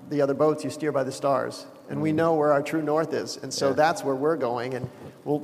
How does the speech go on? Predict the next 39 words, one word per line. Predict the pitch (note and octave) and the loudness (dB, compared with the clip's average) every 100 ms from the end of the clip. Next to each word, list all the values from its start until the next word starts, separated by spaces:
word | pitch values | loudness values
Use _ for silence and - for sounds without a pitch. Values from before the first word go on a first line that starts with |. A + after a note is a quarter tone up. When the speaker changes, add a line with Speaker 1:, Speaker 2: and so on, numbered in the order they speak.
| - | -2
Speaker 1:
the | D3+ | 2
others | E3 D#3+ | 2 2
are | D3 | 2
gonna | D#3 | 2
do | D#3 | 4
what | D#3 | 2
they're | D3 C#3 | 2 2
gonna | C#3 | 0
do. | C3+ D3 B2 A#2+ - | 0 0 0 -2 -6
Uh, | - A#2+ B2 - - | -4 -2 -2 -8 -4
you | B3+ | 2
know, | C4 | 4
and | G#3+ A3+ | 4 4
I'll | A#3+ | 4
just | B3+ | 2
say | A3 | 4
one | G3+ G#3+ G#3 | 6 4 4
thing | F#3 | 0
just | F#3 F#3+ | 0 -2
around | G3+ E3+ | -2 -2
the | |
health | C#3+ F3+ F3+ | 0 -2 2
profile, | F3+ E3+ E3+ E3+ | 2 4 4 4
'cause | E3 C#3 | 0 -6
people | - D#3+ D#3 | -10 -10 -8
say, | D#3 | -6
"Well, | D#3 | -6
your | D3+ | -6
product | E3+ D#3 D3+ | -6 -6 -6
has | D3 C#3+ | -8 -6
fat." | D#3 D3 D3+ F3 | 0 0 0 2
Yes, | E3+ A2+ - - - | 2 2 -6 -16 -14
burger, | C#3 F#3+ F#3+ F3 D#3+ | -2 2 2 2 -2
you | |
know, | D3 | -2
meat | D#3 G3 | 2 2
has | D3 C#3+ | 4 2
fat. | C#3 A2 F#2 - | 0 -4 -6 -12
Speaker 2:
Mm-hmm. | A2+ A#2 | -14 -14